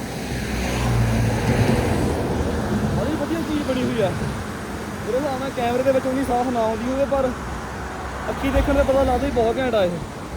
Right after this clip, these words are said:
ਤੇ ਜੇ ਤੁਹਾਨੂੰ ਆਵਾਜ਼ ਘੱਟ ਲੱਗਦੀ ਹੋਵੇ ਤਾਂ ਥੋੜ੍ਹੀ ਜਿਹੀ ਕੁਆਲਿਟੀ ਵਧਾ ਲਿਓ, ਉਹਦੇ ਨਾਲ ਆਵਾਜ਼ ਸਾਫ਼ ਹੋ ਜਾਂਦੀ ਆ ਬਾਈ। ਤੇ ਇੱਥੋਂ ਰਹਿ ਗਿਆ ਸਾਂਭਾ ਪੰਤਾਲੀ ਕਿਲੋਮੀਟਰ, ਤੇ ਜੰਮੂ ਰਹਿ ਗਿਆ ਨੱਬੇ।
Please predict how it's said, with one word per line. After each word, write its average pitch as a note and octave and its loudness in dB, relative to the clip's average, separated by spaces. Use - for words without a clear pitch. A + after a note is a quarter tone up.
ਤੇ A3+ 0
ਜੇ A3 4
ਤੁਹਾਨੂੰ D4+ 2
ਆਵਾਜ਼ B3 4
ਘੱਟ D4+ 2
ਲੱਗਦੀ B3+ 4
ਹੋਵੇ C4+ 2
ਤਾਂ C#4 2
ਥੋੜ੍ਹੀ C4 0
ਜਿਹੀ D4+ 0
ਕੁਆਲਿਟੀ B3+ 2
ਵਧਾ C#4 0
ਲਿਓ, B3 4
ਉਹਦੇ B3+ 2
ਨਾਲ C#4+ 0
ਆਵਾਜ਼ A3+ 2
ਸਾਫ਼ C4 -2
ਹੋ B3+ 2
ਜਾਂਦੀ G#3 -2
ਆ F#3 0
ਬਾਈ। D#3+ -6
ਤੇ A#3+ 4
ਇੱਥੋਂ C4+ 2
ਰਹਿ C4 6
ਗਿਆ C#4+ 2
ਸਾਂਭਾ C4 2
ਪੰਤਾਲੀ B3 0
ਕਿਲੋਮੀਟਰ, C4+ 4
ਤੇ C4 4
ਜੰਮੂ A#3 0
ਰਹਿ C4 6
ਗਿਆ C#4+ 4
ਨੱਬੇ। G3 -2